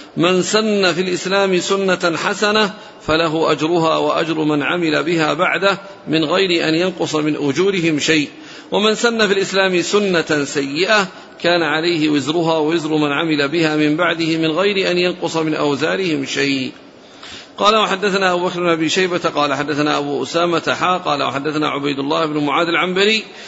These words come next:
قال حدثنا أبي قال جميعاً حدثنا شعبة قال حدثني عون بن أبي جحيفة قال: سمعت المنذر بن جرير عن أبيه قال: كنا عند رسول الله صلى الله عليه وسلم صدر النهار"، بمثل حديث ابن جعفر في، وفي حديث ابن معاذ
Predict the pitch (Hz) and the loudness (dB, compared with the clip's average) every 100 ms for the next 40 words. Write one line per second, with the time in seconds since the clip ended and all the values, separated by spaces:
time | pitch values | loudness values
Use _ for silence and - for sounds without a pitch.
0 | - - 214 226 190 196 185 196 180 190 | -18 -4 0 0 0 -2 0 0 0 0
1 | 185 180 180 170 170 175 156 156 175 165 | 0 0 2 2 2 2 2 0 0 0
2 | 165 151 151 160 160 143 180 160 160 160 | -2 -2 -2 -2 0 -2 -2 -2 -2 0
3 | 165 143 135 139 143 139 151 143 175 175 | -2 -2 -2 -2 -2 -2 -2 0 0 0
4 | 170 165 170 170 165 202 208 185 196 196 | 0 0 0 0 0 0 0 0 0 -2
5 | - - - 190 196 180 196 185 202 175 | -16 -14 -2 0 0 0 0 0 0 0
6 | 185 175 175 165 160 147 151 160 185 175 | 2 2 2 0 0 0 0 2 0 0
7 | 156 156 147 165 151 151 160 165 165 147 | -2 -2 -2 0 0 0 0 0 0 -4
8 | 175 170 160 143 165 156 143 170 165 156 | -4 -2 0 -2 -2 -2 -2 -4 -4 -2
9 | 170 165 156 160 151 147 160 165 160 156 | 0 0 -2 -4 -4 -2 0 0 0 0
10 | 160 151 147 147 185 202 208 190 - - | 0 0 0 -2 -2 0 -2 -4 -16 -18
11 | - - 180 165 170 165 151 143 160 160 | -8 -4 0 0 0 0 0 2 2 2
12 | 143 131 - - - - 160 180 160 147 | 0 -4 -10 -18 -10 -2 0 0 -2 -2
13 | 160 170 156 147 147 170 160 165 143 160 | -2 -2 -2 0 0 2 2 0 -2 -4
14 | 147 139 143 139 151 175 143 151 143 151 | -4 -2 -2 -2 -2 -2 -2 -2 0 0
15 | 143 170 190 | 2 2 2